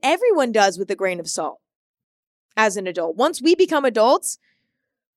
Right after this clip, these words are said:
we must add a lot of grains of salt to everything, you know? It's okay to stand up to adults and to say, "No, you know what? I disagree." It's okay to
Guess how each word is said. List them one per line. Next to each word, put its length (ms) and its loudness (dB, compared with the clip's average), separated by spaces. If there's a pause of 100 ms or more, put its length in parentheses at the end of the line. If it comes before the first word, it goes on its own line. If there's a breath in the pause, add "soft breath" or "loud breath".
(140)
we 320 2
must 340 2
add 300 2
a 140 2
lot 320 2
of 160 -2
grains 320 0
of 100 -4
salt 400 2 (220)
to 160 2
everything, 500 -4 (460)
you 160 2
know? 340 4 (580)
It's 180 0
okay 340 0
to 100 -2
stand 400 -2
up 220 0 (200)
to 140 2
adults 500 -2
and 120 -2
to 60 -4
say, 320 0
"No, 240 -2
you 120 -4
know 140 0
what? 120 0
I 140 0
disagree." 640 -4 (1120 soft breath)
It's 140 0
okay 300 2
to 260 6